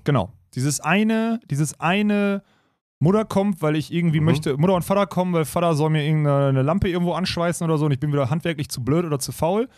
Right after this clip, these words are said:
Speaker 1: dann kommen die vorbei und dann Mutter sagen, "Willst du einen Kaffee oder willst du irgendwas" oder so und sich dann draußen hinsetzen und, und, und da, für den einen Fall
Speaker 2: Mhm.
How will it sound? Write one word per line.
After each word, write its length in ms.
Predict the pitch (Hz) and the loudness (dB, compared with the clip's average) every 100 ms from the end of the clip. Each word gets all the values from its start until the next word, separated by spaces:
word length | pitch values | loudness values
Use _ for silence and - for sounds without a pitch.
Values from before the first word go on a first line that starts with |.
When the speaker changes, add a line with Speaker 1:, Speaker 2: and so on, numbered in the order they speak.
| _ _ | _ _
Speaker 1:
dann 140 | 123 123 | -8 -2
kommen 160 | 180 | 0
die 60 | 165 | 0
vorbei 520 | 139 120 147 196 277 - _ _ | -2 0 2 0 -2 -6 _ _
und 160 | 139 135 | -4 0
dann 360 | 175 196 180 - | 0 0 -4 -8
Mutter 360 | 135 175 202 170 | -2 2 2 2
sagen, 240 | 175 160 | 2 2
"Willst 160 | 160 151 | 2 -2
du 40 | |
einen 60 | 143 | 0
Kaffee 460 | 196 - 240 254 _ _ - | 0 0 -4 -6 _ _ -2
oder 240 | 151 139 | 0 0
willst 180 | 165 - | 0 0
du 140 | 160 156 | 0 2
irgendwas" 440 | 214 220 208 202 | 0 2 -2 -2
oder 160 | 185 170 | -2 0
so 120 | 175 | 0
und 100 | 147 | -2
sich 120 | 139 | -2
dann 160 | 165 165 | -2 0
draußen 320 | 156 156 147 | 0 0 -2
hinsetzen 500 | 147 143 135 - 135 | -2 -4 -6 -6 -6
und, 300 | 127 127 113 | -4 -6 -6
und, 360 | 117 120 120 123 | -8 -6 -6 -4
und 360 | 123 110 113 113 | -4 -4 -8 -8
da, 180 | 120 117 131 110 _ _ | -6 -6 -10 -20 _ _
für 140 | - 151 | -4 0
den 300 | 202 254 226 | 2 0 -2
einen 260 | 185 185 | -2 -2
Fall 360 | 175 131 95 82 - | -2 -2 -2 -6 -10
Speaker 2:
Mhm. 420 | 95 104 127 | -6 -4 -6